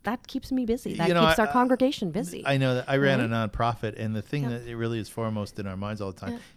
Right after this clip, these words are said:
Speaker 2: is budgets, like, how we're
Speaker 1: Yeah.
Speaker 2: gonna get the money. Don't you
Speaker 1: Yeah.
Speaker 2: worry about money?
Speaker 1: Um, only to the extent that we can't do pieces that we, we, you know, but the money always shows up, right? It, it just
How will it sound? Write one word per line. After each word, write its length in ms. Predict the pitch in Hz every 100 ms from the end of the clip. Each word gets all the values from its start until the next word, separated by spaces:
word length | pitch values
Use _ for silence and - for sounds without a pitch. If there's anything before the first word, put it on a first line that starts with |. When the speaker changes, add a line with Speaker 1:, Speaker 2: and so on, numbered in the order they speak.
| 110
Speaker 2:
is 80 | 95
budgets, 520 | - 113 104 76 -
like, 220 | 104 95
how 100 | 107
we're 100 | 98
Speaker 1:
Yeah. 40 | 110
Speaker 2:
gonna 160 | 104
get 140 | 101 95
the 80 | 95
money. 260 | 110 104
Don't 220 | 87 110 117
you 60 |
Speaker 1:
Yeah. 40 | 113
Speaker 2:
worry 80 | 113
about 160 | 107
money? 200 | 92 160 - - - - - _ _ -
Speaker 1:
Um, 380 | 254 262 254 247 _ _ _ _ _ _ _ -
only 340 | 262 330 330 269
to 220 | - 254
the 400 | 240 226 214 -
extent 800 | 208 - - 202 208 - - - -
that 300 | 196 202 196
we 100 | 196
can't 240 | 202 185
do 360 | 185 196 202 196 - -
pieces 300 | 220 196 190
that 100 | 190
we, 160 | 202 180 - _ _ - - -
we, 120 | 202
you 60 | 196
know, 100 | 180
but 160 | 214 -
the 100 | 226
money 220 | 247 262
always 220 | 254 247
shows 240 | - 254
up, 140 | 269 359 _ _ _ -
right? 340 | 208 311 - -
It, 120 | 226 - _
it 260 | - 202 -
just 260 | 226 220